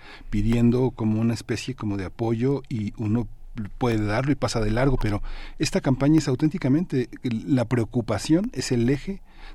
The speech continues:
de la relación que se tiene con las personas que contribuyen.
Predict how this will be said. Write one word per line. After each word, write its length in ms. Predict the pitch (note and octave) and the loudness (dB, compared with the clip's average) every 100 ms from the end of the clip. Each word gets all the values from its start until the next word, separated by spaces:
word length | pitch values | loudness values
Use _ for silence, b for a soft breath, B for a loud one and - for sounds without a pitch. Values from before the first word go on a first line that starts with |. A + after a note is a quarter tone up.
| - | -2
de 80 | A2+ | 0
la 140 | A2 | 2
relación 400 | G#2 G2+ - B2+ | 2 0 4 2
que 100 | - | 2
se 140 | - | -2
tiene 260 | A2+ A2 A#2 | 0 2 0
con 180 | - G2+ | 0 -2
las 160 | F2+ | -2
personas 380 | - F#2+ A2 G#2+ | -4 -4 0 0
que 100 | B2 | 0
contribuyen. 540 | G#2 F#2 G2 G#2+ A2+ | 0 -2 2 2 2